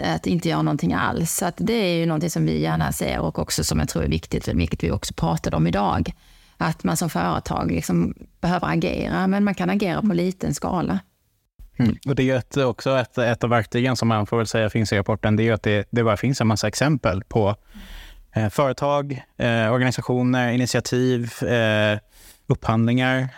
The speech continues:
Speaker 3: eh, hur man har gjort, hur andra har gjort, hur de har tänkt och, eh, ja, och möjlighet att gå och gräva lite mer i, i att förstå deras logik.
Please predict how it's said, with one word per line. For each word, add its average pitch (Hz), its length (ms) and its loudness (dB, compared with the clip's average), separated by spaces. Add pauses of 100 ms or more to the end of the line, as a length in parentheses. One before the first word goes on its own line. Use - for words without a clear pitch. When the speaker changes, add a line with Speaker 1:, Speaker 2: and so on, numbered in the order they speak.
Speaker 3:
eh, 113 500 2
hur 123 140 0
man 131 120 2
har 123 40 2
gjort, 120 320 0 (100)
hur 135 180 -2
andra 123 260 2
har 131 80 2
gjort, 123 300 0
hur 123 60 2
de 117 340 2 (360)
har - 120 -4
tänkt 123 500 2
och, - 460 0 (100)
eh, 113 360 2
ja, 147 200 2
och 131 180 2
möjlighet 127 560 2
att 113 60 2
gå 113 80 2
och 110 160 0
gräva 113 220 4
lite 110 180 0
mer 127 200 4
i, 110 320 0
i 117 40 4
att 113 80 4
förstå 117 240 0
deras 113 300 2
logik. 107 500 0